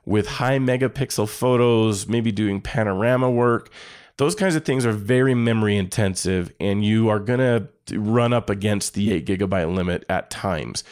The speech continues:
So if you, if that's not a big part of your workflow, you could save the money here, not upgrade beyond eight, and you'll, it'll work. It'll be good.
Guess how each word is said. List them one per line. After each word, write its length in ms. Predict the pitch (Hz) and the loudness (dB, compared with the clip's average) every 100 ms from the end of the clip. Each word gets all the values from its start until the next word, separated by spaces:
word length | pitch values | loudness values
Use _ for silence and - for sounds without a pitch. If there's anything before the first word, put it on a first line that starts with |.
| - - | -20 -18
So 120 | - 123 | -4 -2
if 100 | 123 | -2
you, 80 | 123 | 0
if 120 | 120 | -2
that's 220 | - 135 - | -2 -4 0
not 180 | 156 | 0
a 40 | 135 | 0
big 320 | 110 147 143 | 0 -2 0
part 180 | 156 147 | 0 0
of 80 | 143 | 2
your 80 | |
workflow, 560 | 123 135 - 151 160 185 | 0 0 -2 0 0 -2
you 140 | 147 156 | -4 -4
could 140 | 160 | -2
save 220 | - 151 | 0 0
the 60 | 135 | 2
money 280 | 117 113 104 | 2 2 2
here, 320 | 101 101 98 - - - | 0 0 -2 -8 -18 -2
not 280 | 104 120 | 2 2
upgrade 340 | 123 - 117 104 | 2 0 0 2
beyond 320 | 107 104 101 | 0 0 0
eight, 200 | 101 - | 0 0
and 160 | 117 131 | 0 0
you'll, 140 | - | 2
it'll 220 | 131 139 | 2 2
work. 320 | 120 90 - - | 2 -2 -6 -2
It'll 180 | 107 | -2
be 120 | 104 113 | 0 0
good. 320 | 110 76 | -2 -4